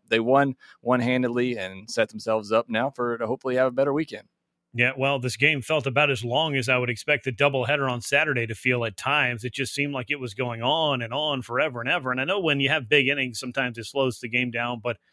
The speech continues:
Speaker 2: I think a very deliberate pace at the very least by Ian Anderson as he was trying to navigate his way through at least five innings.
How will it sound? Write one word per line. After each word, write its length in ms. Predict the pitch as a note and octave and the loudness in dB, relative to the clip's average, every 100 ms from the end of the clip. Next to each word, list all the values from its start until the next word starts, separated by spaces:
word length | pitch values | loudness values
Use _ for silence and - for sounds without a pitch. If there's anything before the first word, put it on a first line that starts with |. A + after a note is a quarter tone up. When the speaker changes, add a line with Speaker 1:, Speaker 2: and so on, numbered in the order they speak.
| _ - | _ -2
Speaker 2:
I 40 | |
think 120 | B2 B2+ | 2 2
a 60 | |
very 320 | A2 C#3+ C#3 | 2 4 4
deliberate 640 | A#2 A#2+ A2+ D#3 C3 A#2 G#2 | 2 -2 0 -2 0 -2 2
pace 260 | C3+ A#2+ | 2 2
at 120 | B2 A2+ | -2 -8
the 60 | |
very 220 | G#2+ C3+ | -2 0
least 260 | A#2 C3 B2+ | 0 -2 -2
by 140 | B2 B2+ | -4 -2
Ian 180 | C3 A#2+ | -2 0
Anderson 380 | B2+ C3+ - A#2 | 0 -2 -6 -10
as 100 | G#2+ | -8
he 80 | |
was 140 | C3 A#2+ | -8 -6
trying 240 | C#3 C3+ | 0 0
to 60 | A#2+ | 0
navigate 520 | A2+ C#3 C3 B2 A#2+ | -2 -2 0 2 2
his 140 | A2+ | 0
way 160 | B2 B2+ | -2 -2
through 160 | B2 B2 | -2 -4
at 60 | |
least 260 | B2+ B2+ - | -2 -4 0
five 240 | A#2+ G#2+ | -2 0
innings. 320 | C3+ E3 D3 | 0 0 -2